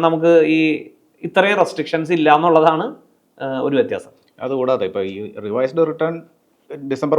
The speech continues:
Speaker 2: മുപ്പത്തൊന്ന് വരെ എത്ര തവണ വേണമെങ്കിലും ചെയ്യാം എന്ന് പറയുന്നുണ്ട്. ഇപ്പോൾ അപ്ഡേറ്റഡിൻ്റെ കാര്യം പറയുമ്പോൾ അസസ്മെന്റ് തുടങ്ങിക്കഴിഞ്ഞാൽ അത്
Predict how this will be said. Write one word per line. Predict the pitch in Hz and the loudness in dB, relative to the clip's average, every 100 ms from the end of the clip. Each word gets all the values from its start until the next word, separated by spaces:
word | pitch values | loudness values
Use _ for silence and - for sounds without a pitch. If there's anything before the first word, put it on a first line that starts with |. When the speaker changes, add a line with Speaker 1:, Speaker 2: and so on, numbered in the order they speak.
| 147 | 0
Speaker 2:
മുപ്പത്തൊന്ന് | 139 139 147 135 | -2 -4 -2 0
വരെ | 131 135 | 2 2
എത്ര | 139 127 | 0 0
തവണ | 117 113 | -2 -4
വേണമെങ്കിലും | 110 110 107 - | -6 -8 -12 -8
ചെയ്യാം | 104 101 101 117 | -4 -4 -6 -10
എന്ന് | 101 | -14
പറയുന്നുണ്ട്. | 85 78 73 - _ _ 120 | -12 -14 -18 -20 _ _ -6
ഇപ്പോൾ | 110 95 - _ - | -2 -2 -6 _ -10
അപ്ഡേറ്റഡിൻ്റെ | 90 123 135 151 160 151 | -2 0 0 -2 0 2
കാര്യം | 135 127 | 0 0
പറയുമ്പോൾ | 123 120 127 117 | -2 -2 -2 -4
അസസ്മെന്റ് | 113 135 - 170 | -6 -6 -2 0
തുടങ്ങിക്കഴിഞ്ഞാൽ | 127 131 160 143 123 123 - _ _ - | 0 0 0 0 0 -4 -8 _ _ -6
അത് | 117 | -2